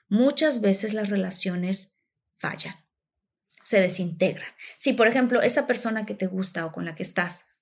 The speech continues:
consume drogas o mucho alcohol y tú no estás en esa frecuencia, naturalmente vas a sentirte con ganas de cambiar a la otra persona.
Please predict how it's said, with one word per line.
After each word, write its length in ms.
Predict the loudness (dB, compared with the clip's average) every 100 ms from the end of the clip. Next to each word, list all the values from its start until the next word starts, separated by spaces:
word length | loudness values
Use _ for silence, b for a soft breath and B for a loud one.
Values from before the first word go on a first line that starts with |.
| _
consume 440 | -4 0 4 4
drogas 640 | 6 4 2 0 -2 -4 _ _
o 120 | -6
mucho 300 | -2 0 2
alcohol 420 | 0 4 4 4 B B B
y 220 | 2 2
tú 400 | 6 4 4 -2 -4
no 120 | 0
estás 320 | 2 2 2
en 140 | 2 0
esa 180 | 0
frecuencia, 640 | -2 -4 0 2 2 0 -4 B B
naturalmente 680 | 0 2 4 2 0 -2 0
vas 200 | 0 0
a 60 | 0
sentirte 640 | 0 0 -2 -4 -4 -4
con 160 | 0 2
ganas 300 | 2 0 -2
de 100 | -4
cambiar 480 | -2 2 4 4
a 60 | 2
la 120 | 0
otra 300 | -2 -4 -8
persona. 480 | -6 -6 -2 -2 -4